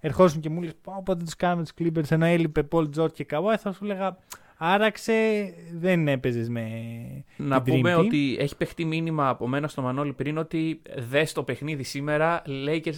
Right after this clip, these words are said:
Speaker 2: άνετα.
Speaker 1: Ναι, σι-, σίγουρη είναι,
Speaker 2: Και
Speaker 1: είναι
Speaker 2: μου
Speaker 1: από αυτά τα
Speaker 2: λέει,
Speaker 1: περίεργα παιχνίδια.
Speaker 2: <laughs> και μου λέει, «Τι;», και του λέω, «Είναι από αυτά που
Speaker 1: Ναι.
Speaker 2: δεν», αλλά τελικά
Speaker 1: Να,
Speaker 2: δεν είναι.
Speaker 1: για να... εντάξει, δεν μ' αρέσει τώρα να το κάνω αυτό, αλλά θα το κάνω.
Speaker 2: Κάντο.
Speaker 1: Ε, η σο-, η απάντησή μου ήταν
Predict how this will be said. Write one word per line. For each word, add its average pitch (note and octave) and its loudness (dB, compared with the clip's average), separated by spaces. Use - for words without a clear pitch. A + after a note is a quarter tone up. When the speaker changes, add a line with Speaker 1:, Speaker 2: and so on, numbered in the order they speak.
Speaker 2:
άνετα. C#3 2
Speaker 1:
Ναι, D#3 -6
σι-, D3+ -6
σίγουρη E3+ 2
είναι, D#3 0
Speaker 2:
Και E3 6
Speaker 1:
είναι F3+ 10
Speaker 2:
μου - 8
Speaker 1:
από D#3+ 6
αυτά D3+ 8
τα F3+ 8
Speaker 2:
λέει, G3 8
Speaker 1:
περίεργα D#3+ 2
παιχνίδια. D3 -8
Speaker 2:
<laughs> - -4
και - 8
μου G3+ 4
λέει, G3+ 6
«Τι;», G#3 0
και - 2
του G#3 -2
λέω, G3+ 2
«Είναι A3+ 0
από E3+ 4
αυτά G#3+ 4
που G3+ -2
Speaker 1:
Ναι. C3+ 0
Speaker 2:
δεν», C3 -4
αλλά D3 -2
τελικά A#2+ -6
Speaker 1:
Να, D3+ -4
Speaker 2:
δεν C#3 -8
είναι. D#3+ -4
Speaker 1:
για D#3 -4
να... D3+ -6
εντάξει, D3 -2
δεν F3 0
μ' F#3 2
αρέσει F3 2
τώρα B2 -6
να B2 -8
το B2 -10
κάνω B2+ -10
αυτό, A#2+ -10
αλλά C#3 -4
θα C#3+ -4
το C3 -2
κάνω. C3+ -2
Speaker 2:
Κάντο. A2 -6
Speaker 1:
Ε, C#3 -8
η D3 -2
σο-, D3 -4
η D3 4
απάντησή D#3+ 2
μου D#3+ 2
ήταν D#3+ 0